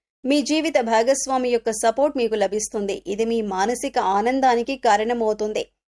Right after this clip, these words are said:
అలాగే ఏదైనా నూతనంగా వ్యాపారం మొదలు పెట్టాలన్నా, లేదా పెట్టుబడులు పెట్టాలన్నా, లేదా మీ వ్యాపార విస్తరణ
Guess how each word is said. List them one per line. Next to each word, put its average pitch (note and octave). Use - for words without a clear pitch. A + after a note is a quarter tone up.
అలాగే D#4
ఏదైనా C#4+
నూతనంగా C#4+
వ్యాపారం A#3+
మొదలు A3+
పెట్టాలన్నా, A#3
లేదా A3+
పెట్టుబడులు A3+
పెట్టాలన్నా, A3+
లేదా A#3+
మీ A#3+
వ్యాపార G3+
విస్తరణ B3+